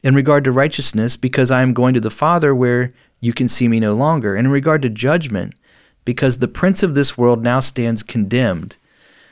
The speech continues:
I have much more to say to you, more than you can now bear. But when he, the Spirit of truth, comes, he will guide you into all truth.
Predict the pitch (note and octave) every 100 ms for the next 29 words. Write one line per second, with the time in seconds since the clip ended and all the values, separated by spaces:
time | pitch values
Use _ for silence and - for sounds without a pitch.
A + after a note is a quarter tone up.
0 | _ _ - C#3 F3 D#3+ F#3 - E3 C3
1 | - C#3+ D3+ G#2 - G#2+ A2 A2+ C3+ D#3+
2 | D3 B2+ B2 - B2+ B2 B2 A2+ G2+ A2
3 | B2+ G2+ F#2+ - _ _ _ _ - A#2
4 | C#3 C#3+ C3+ A3 D3+ G#2 - _ _ -
5 | - - C3 A#2 - B2+ A2 - D3 A2
6 | G2+ G2+ - _ _ _ _ _ - D#3+
7 | D#3 C3 C3 D#3+ C#3+ - - A2+ - A2+
8 | G2+ A2+ A#2 - G#3 F3 -